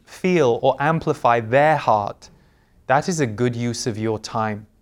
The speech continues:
Whenever you feel defeated by the bigger picture out there, focus on the small one. Where can you bring some heart to a person, an individual, a group? Or feel it for yourself.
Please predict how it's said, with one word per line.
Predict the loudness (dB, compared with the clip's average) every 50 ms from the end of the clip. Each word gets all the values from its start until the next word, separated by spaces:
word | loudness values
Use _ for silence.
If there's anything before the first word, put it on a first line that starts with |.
| _ _ _ _ _ _ _ _ _ _ _ _ _
Whenever | -2 0 2 2 4 2
you | 2 0
feel | 0 2 2 2 2
defeated | 2 0 -4 -4 -2 -2 0 0 0 0 0 0 0 0 2
by | 2 2 2
the | 2 0
bigger | 0 0 0 0 0 -2
picture | -2 -4 -6 -6 -4 -2 -2
out | 0 0 0 0 0
there, | 0 0 0 0
focus | 0 0 0 0 0 0 -2 0 0
on | 0 0
the | 0 -2
small | -4 -2 0 0 2 2 2 2
one. | 2 0 0 -2 -4 -8 _ _ _ _ _ _ _ _
Where | 0 2 2 2
can | 2 0 -2
you | -2 0
bring | 0 0 -2 -2
some | -2 -4 -4 -2
heart | 0 2 4 4 4 4 2 0 -6 -8 -2
to | 0 0
a | 0
person, | 0 2 2 4 4 2 2 -2 -6 -6 -6 -6
an | -4 -4
individual, | -2 0 0 0 0 0 0 0 -2 -4 -2 -2 -4 -4
a | -6 -4
group? | 0 2 2 2 0 -2 -6 -14 -20 _ _ -20 _ -2
Or | 2 4 4 6 6 4 4 2 -2 -18 _ _
feel | -16 -6 -2 0 2 2 2
it | 2 0 -2
for | -4 -2
yourself. | 0 0 0 0 0 2 2 4 4 2 -2 -6 -12 _ _